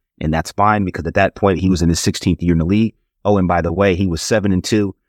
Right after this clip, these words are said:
with a one forty-three E R A, sixty-nine innings pitched, thirty-seven saves, and a point eight six five whip. Dominance in his last year at thirty-eight. Still throwing absolute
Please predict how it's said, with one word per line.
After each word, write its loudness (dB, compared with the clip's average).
with 0
a 0
one 0
forty-three 0
E 2
R 2
A, 0
sixty-nine 0
innings 0
pitched, -4
thirty-seven 0
saves, -2
and 2
a 0
point -2
eight 2
six -4
five -2
whip. -2
Dominance 0
in 0
his -2
last -2
year 0
at -4
thirty-eight. 0
Still 0
throwing 0
absolute 0